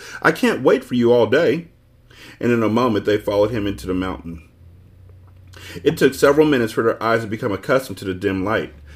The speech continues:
and during that time strange scratching, scraping, tapping, scuffling noises could be heard all around them.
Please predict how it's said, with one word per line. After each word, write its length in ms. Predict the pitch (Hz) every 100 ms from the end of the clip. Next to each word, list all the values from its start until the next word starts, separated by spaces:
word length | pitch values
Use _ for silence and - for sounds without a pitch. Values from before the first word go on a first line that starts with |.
| - -
and 160 | 113
during 260 | 120 139 139
that 200 | 127 127
time 240 | 156 110
strange 600 | 104 - - 120 139 151
scratching, 640 | - - 120 135 - 135 147
scraping, 680 | - - 120 117 123 117 117
tapping, 440 | - 123 123 110
scuffling 580 | - - 120 - 98 90
noises 260 | 92 90 -
could 140 | 92
be 100 | 101
heard 240 | 110 104
all 240 | - 98 113
around 340 | 107 92 80
them. 240 | 80 73